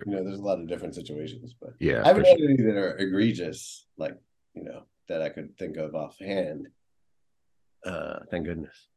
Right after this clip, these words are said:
Speaker 2: Yeah, well, I would hope that would, that would just be a dead stop at that point, I would imagine. But, um, so anyways, thank you for talking about that. Um, something that, uh, I had, I got to do last weekend, which was super fun, is that I went to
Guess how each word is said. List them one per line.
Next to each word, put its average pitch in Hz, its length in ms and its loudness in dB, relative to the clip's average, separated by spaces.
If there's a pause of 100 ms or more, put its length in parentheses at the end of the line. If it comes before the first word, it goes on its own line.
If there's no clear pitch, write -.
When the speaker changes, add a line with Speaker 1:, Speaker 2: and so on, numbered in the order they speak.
(720)
Speaker 2:
Yeah, 135 460 12
well, 127 160 12
I 127 80 12
would 120 120 12
hope 123 120 12
that 107 160 12
would, 92 220 4
that 101 160 12
would 90 80 2
just 78 140 -2
be 90 80 4
a 78 60 4
dead 78 240 2
stop 76 340 6
at 69 60 0
that - 200 4
point, 67 240 2
I - 60 2
would 64 120 2
imagine. 64 460 2
But, - 380 -4
um, 57 460 -2 (1040)
so 151 80 12
anyways, 139 320 12
thank 165 180 12
you 143 80 12
for 120 160 12
talking 123 280 12
about 101 180 12
that. 113 500 12
Um, 117 720 12 (500)
something 156 320 8
that, 127 220 8
uh, 113 380 12
I 104 40 10
had, 107 280 4 (140)
I 101 80 2
got 101 160 4
to - 80 -12
do 95 100 4
last 104 280 8
weekend, 90 360 2
which 82 160 2
was 82 140 4
super 135 240 8
fun, 98 360 8
is 95 140 8
that 98 100 8
I 90 100 6
went 95 260 4
to 95 640 6